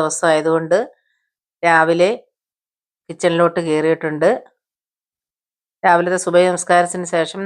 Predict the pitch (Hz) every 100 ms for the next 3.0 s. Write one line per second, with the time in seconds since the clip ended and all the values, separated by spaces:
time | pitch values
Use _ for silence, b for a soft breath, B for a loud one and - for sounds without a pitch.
0 | 170 160 196 220 220 165 - 170 180 175
1 | 170 160 165 190 247 _ _ _ _ _
2 | 165 175 180 180 170 165 165 170 170 175